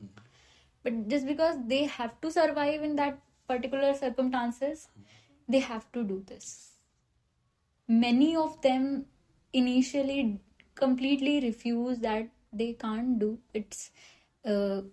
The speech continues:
Speaker 2: it's completely against their ethics। But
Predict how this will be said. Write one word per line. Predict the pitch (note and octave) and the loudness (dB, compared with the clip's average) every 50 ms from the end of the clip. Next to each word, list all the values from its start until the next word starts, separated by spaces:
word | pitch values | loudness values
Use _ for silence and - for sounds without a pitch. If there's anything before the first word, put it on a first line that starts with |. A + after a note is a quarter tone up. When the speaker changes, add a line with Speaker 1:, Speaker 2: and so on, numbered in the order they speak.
| - | -12
Speaker 2:
it's | A3 - - | -12 -8 -4
completely | B3+ A#3 A3+ A3 A#3 A#3 A#3 A#3 - A#3 A#3 A#3+ - | -2 0 0 0 0 -4 -4 -4 -4 -4 -2 -2 -2
against | A#3 G#3 F#3+ G#3 G3+ G3+ G#3+ A3 A3 - | -4 -2 -2 -2 0 0 -2 -2 -2 -2
their | A3+ A3+ G#3+ - G#3+ | -4 -4 -2 -4 -10
ethics। | - _ - - G#3 G3+ - - - - - - _ _ _ _ _ _ _ _ _ D4 _ _ _ - _ _ _ _ _ _ _ _ _ _ _ _ _ _ - | -10 _ -10 -10 -10 -10 -8 -16 -18 -18 -18 -20 _ _ _ _ _ _ _ _ _ _ _ _ _ -20 _ _ _ _ _ _ _ _ _ _ _ _ _ _ -4
But | G#3 G#3+ A3+ A3+ | -2 0 0 -2